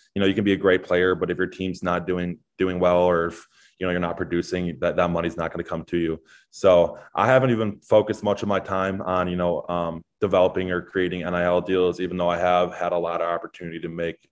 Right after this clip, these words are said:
a lot of money. Um, but as of now, you know, that's, that's the work in process, and I'm just trying to stay focused. And I think that, you know, while it's great, I think it can be very distracting.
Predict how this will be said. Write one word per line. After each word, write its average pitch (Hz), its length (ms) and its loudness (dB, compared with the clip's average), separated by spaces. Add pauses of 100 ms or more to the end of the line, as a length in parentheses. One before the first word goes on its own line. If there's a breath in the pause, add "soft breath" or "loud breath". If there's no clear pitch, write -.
a 87 60 -2
lot 82 200 -2
of 82 60 -8
money. 85 380 -4 (340 soft breath)
Um, 82 420 -2
but 87 320 2 (220 loud breath)
as 113 140 4
of 120 100 4
now, 104 300 4
you 104 120 -4
know, 101 140 2
that's, 98 240 2
that's 101 180 -4
the 101 80 -2
work 98 220 2
in 98 60 -2
process, 92 680 0
and 90 280 -4
I'm 98 120 0
just 98 140 -2
trying 95 140 0
to 92 40 -4
stay 95 200 -2
focused. 87 500 -2
And 92 80 0
I 87 40 -2
think 90 340 -6
that, 90 260 4 (320 loud breath)
you 101 60 0
know, 98 140 6
while 95 220 8
it's - 120 -2
great, 92 320 0
I 92 80 0
think 92 200 -8
it 90 140 -4
can 90 140 -4
be 90 80 -4
very 87 200 0
distracting. 90 680 -2